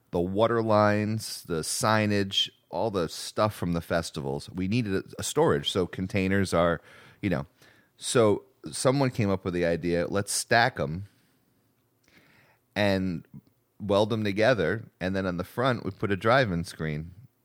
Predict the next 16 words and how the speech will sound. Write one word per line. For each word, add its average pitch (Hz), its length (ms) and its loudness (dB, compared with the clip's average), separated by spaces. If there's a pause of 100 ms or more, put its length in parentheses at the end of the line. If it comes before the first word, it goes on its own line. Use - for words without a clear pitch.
(360)
And 87 640 -4
I 82 140 0
went 95 180 0
out 92 80 2
and 90 80 -4
got 87 160 2
a 87 40 -4
projector, 90 600 -2
and 90 80 -2
out 82 140 0
of 80 80 -4
the 78 80 -6
back 85 300 0
of 87 60 -4
my 80 140 -4
Jeep 87 360 -6